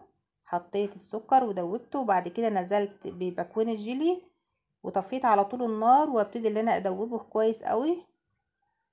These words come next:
وطبعًا هكون محضرة جنبي المية الساقعة، المية اللي من الحنفية،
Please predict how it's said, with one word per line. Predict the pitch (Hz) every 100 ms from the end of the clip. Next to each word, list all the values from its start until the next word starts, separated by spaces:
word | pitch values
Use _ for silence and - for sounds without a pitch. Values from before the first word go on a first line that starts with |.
| _ _ _ _ -
وطبعًا | 202 247 269 277 294 233
هكون | 214 - 220 240 233
محضرة | 202 190 180 214 220
جنبي | 196 214 233 254 254 165
المية | 185 190 208 185 -
الساقعة، | 180 - 226 214 269 339
المية | 196 180 190
اللي | 175
من | 165
الحنفية، | - 165 165 214 240 330